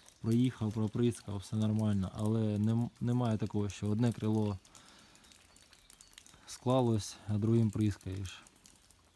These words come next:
Може, можна зробити там циліндри, переключати на другі два рычага, зробити циліндри, може, воно і буде слажуватися одне і друге крило, але зараз воно стоїть на один циліндр, слажується,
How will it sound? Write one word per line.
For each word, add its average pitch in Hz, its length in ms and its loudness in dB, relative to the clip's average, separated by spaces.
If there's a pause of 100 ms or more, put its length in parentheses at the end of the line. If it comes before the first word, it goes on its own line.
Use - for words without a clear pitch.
(240)
Може, 120 260 0
можна 117 320 0
зробити 120 480 -4
там 92 340 -6 (360)
циліндри, 98 600 -4
переключати 104 640 -6 (760)
на 95 520 -4 (260)
другі 110 360 -2
два 113 260 0
рычага, 113 440 -4
зробити 107 360 -6
циліндри, 113 400 -4
може, 107 240 -6
воно 110 140 -4
і 113 60 -2
буде 113 420 -6 (640)
слажуватися 101 500 -8
одне 104 260 -4
і 101 40 -2
друге 101 240 -4
крило, 95 500 -8
але 107 440 -4 (760)
зараз 117 220 -6
воно 107 120 -2
стоїть 113 320 -4
на 104 140 -2
один 104 360 -2 (180)
циліндр, 110 460 -4 (2000)
слажується, 98 640 -6